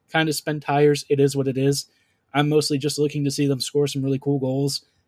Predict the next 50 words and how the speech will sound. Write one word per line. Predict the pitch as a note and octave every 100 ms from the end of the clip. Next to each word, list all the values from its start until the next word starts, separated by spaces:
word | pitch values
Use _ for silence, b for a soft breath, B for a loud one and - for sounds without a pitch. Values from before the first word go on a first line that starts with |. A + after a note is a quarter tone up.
| -
maybe | C3+ C#3 C#3
make | C#3 C#3+
the |
playoffs | C#3 C#3 C3+ -
a, | C3+ C#3
a | D3+
few | D3+ C3+
times | C#3 C3+ C3
here | - C#3+
and | C3
there, | C3 C3+ C3+
and, | C#3+ C3 B2 B2
uh, | B2+ C3+ _ _ _ _ _
hopefully | E3+ F3 F#3 E3
somewhere | - E3 D#3 C#3 C3+ _
win | C#3+ C#3+
a | C3
cup | - D#3+
along | D3 C3 B2
the |
way. | B2+ C3+ A#2+
But, | B2 A#2+ _ _ _ _
you | D3 C#3
know, | C3
in |
terms | A#2+ E3+ D#3+ D#3+
of, | C#3+
like, | C3 B2
getting | C#3 C3 B2
really | C#3 C#3
invested, | C3+ A#2+ C3+ C3+ - C3+
I | B2+
think | - C3+ C3 _ _ _ _ _ _ _ _ _ _ _ -
past | F3+ E3 -
few | E3
days | D3 D3 C#3+ C#3+ C#3
or | C3+
past | - D3+ -
few |
years, | C#3+ C#3 C3+ C3+
I've, | C3
I've | C3+ B2
been | C#3+
more | C#3 C#3 C3+
invested | C3+ D#3+ C3+ C3+ - D3
in | D3 D3+
individual | B2 D#3 D#3 C#3+ C#3
player | C3+ D3 C3+
performances. | C3+ A#2+ C3+ A#2+ - -
So | - E3 D3